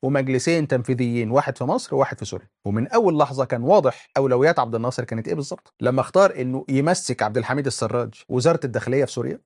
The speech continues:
اللي هتبقى هي المسيطر الحقيقي على البلد، بينما صلاح البيطار،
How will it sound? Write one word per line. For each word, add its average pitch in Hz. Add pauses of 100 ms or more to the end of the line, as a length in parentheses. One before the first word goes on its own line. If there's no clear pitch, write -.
(220)
اللي 127
هتبقى 135
هي 175
المسيطر 135
الحقيقي 135
على 110
البلد، 147 (160)
بينما 147
صلاح -
البيطار، 123